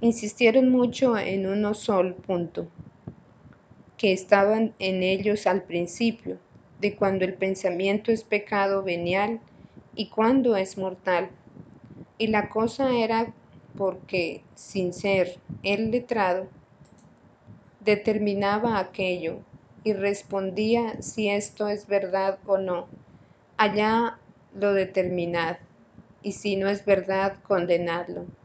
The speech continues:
Y al fin de ellos, sin condenar nada, se partieron.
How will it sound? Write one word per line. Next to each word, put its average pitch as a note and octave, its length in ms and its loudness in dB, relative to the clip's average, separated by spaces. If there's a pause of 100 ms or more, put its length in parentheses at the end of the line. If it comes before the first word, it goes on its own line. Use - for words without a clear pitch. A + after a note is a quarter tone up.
(420)
Y G3+ 40 6
al G3+ 120 6
fin A3 280 2
de A3 140 4
ellos, A3 300 0
sin G3 220 -4
condenar F#3+ 680 -2
nada, A3 520 -2 (300)
se - 220 -4
partieron. F3 600 -4